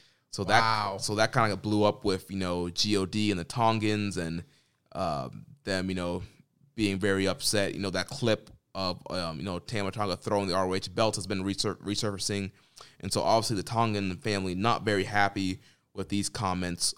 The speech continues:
Speaker 1: about Hikuleo and, um, not wanting to, you know, Hikuleo to be booked there anymore.
Speaker 2: Yeah.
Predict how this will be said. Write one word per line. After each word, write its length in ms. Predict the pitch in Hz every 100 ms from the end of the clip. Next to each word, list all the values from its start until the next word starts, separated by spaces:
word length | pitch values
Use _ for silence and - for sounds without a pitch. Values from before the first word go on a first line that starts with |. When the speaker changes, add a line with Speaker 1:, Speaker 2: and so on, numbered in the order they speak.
| -
Speaker 1:
about 300 | 90 90 101
Hikuleo 760 | 101 90 92 95 90 87 80
and, 240 | 85 87 -
um, 320 | - 85 85 98
not 180 | 90
wanting 360 | 90 95 92 90
to, 180 | - -
you 80 | 90
know, 120 | 85 90
Hikuleo 360 | 107 95 98 87
to 40 |
be 160 | 92 90
booked 260 | 101 -
there 180 | 87 85
anymore. 380 | 82 80 82 110 _ _ _ _ _ _ _ _ -
Speaker 2:
Yeah. 240 | 139 113